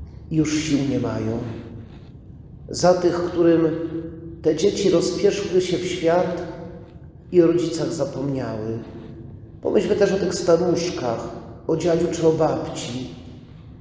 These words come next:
które mógłby wreszcie ktoś odwiedzić. Ale też dziękujmy za każde pozytywne i dobre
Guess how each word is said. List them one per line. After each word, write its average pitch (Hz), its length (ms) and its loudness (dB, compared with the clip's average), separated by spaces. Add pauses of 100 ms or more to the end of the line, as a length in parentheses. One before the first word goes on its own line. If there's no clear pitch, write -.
(160)
które 151 320 4
mógłby 180 400 4
wreszcie 165 460 0
ktoś 147 580 -2 (1200)
odwiedzić. - 920 -6 (1300)
Ale 165 160 6
też - 640 -2
dziękujmy 143 880 0 (920)
za 143 180 -2
każde 151 440 4
pozytywne 147 1000 -2
i 131 140 -4
dobre 151 460 2